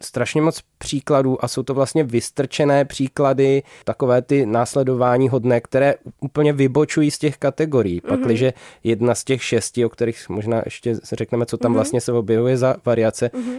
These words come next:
Speaker 1: je třeba Sára, která je žena, ale nemá děti, tím pádem
Speaker 2: Mhm.
Speaker 1: jakoby ta identita je něčem posunutá,
Speaker 2: Mhm.
Speaker 1: eh, a to se pak řeší vlastně,
Speaker 2: Mhm.
Speaker 1: jestli je to jako opravdu žena, když teda nemá děti,
Speaker 2: Mhm,
Speaker 1: nemůže mít
Speaker 2: mhm,
Speaker 1: děti.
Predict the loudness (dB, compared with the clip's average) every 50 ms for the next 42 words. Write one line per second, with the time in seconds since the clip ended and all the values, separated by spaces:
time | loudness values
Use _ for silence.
0 | -6 -4 -2 -2 -2 -4 -8 -6 -6 -4 0 0 2 2 2 2 0 0 0 0
1 | 0 2 2 2 2 0 0 -2 -2 -2 0 0 2 2 2 0 0 -4 _ _
2 | _ _ _ -4 -4 -2 0 0 2 2 2 2 2 0 -2 -2 -2 0 0 2
3 | 2 0 0 0 0 0 0 -2 -2 -4 -4 -6 -4 -2 -4 -2 0 0 2 2
4 | 2 2 2 2 0 -2 -4 -8 -8 -8 -8 -6 -6 -6 -2 0 -2 -2 -2 -4
5 | -4 -2 -2 -2 -2 -2 -4 -2 0 0 2 0 0 0 -2 -2 -2 -2 -2 -2
6 | -4 -2 -2 -4 -4 -4 -2 -2 -2 -2 0 0 0 0 2 2 0 -2 -4 -6
7 | -12 -16 -20 -20 _ -8 -4 -2 0 0 -2 -2 -6 -6 -6 -4 -4 -2 -2 -2
8 | -2 -2 0 -2 -4 -4 -4 -4 -4 -2 -2 -2 -2 -4 -4 -4 -4 -4 -4 -4
9 | -4 -4 -4 -2 0 0 -2 -2 -2 -4 -4 -2 -2 -4 -4 -2 -2 -4 -2 -2
10 | -2 -2 -2 -2 -2 -2 -4 -6 -8 -10 -10 -8 -4 -2 -2 -2 -2 -2 -2 -2
11 | -4 -4 -4 -4 -4 -2 -2 -2 0 0 0 0 0 -2 -2 -2 -2 -4 -6 -6
12 | -6 -10 -10